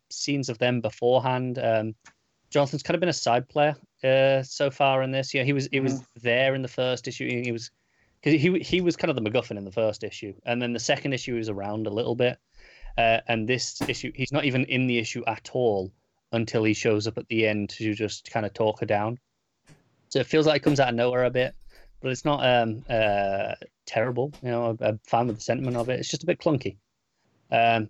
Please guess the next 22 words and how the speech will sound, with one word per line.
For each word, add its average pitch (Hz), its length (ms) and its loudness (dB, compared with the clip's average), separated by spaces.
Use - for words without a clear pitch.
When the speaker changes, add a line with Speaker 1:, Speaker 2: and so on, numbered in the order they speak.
Speaker 1:
but 139 80 2
then, 147 280 2
you 160 80 2
know, 143 100 2
we 135 100 2
c-, 143 160 -8
got 147 100 0
a - 20 0
bit 135 120 2
of 120 80 -2
a, 117 160 2
an 113 120 -4
epilogue. 101 420 -6
We 107 80 -12
cut - 220 -12
three 110 200 -6
days 104 280 -2
later, 104 240 -2
and 101 160 -4
you 104 80 -8
got, 98 160 -8
um, 95 400 -4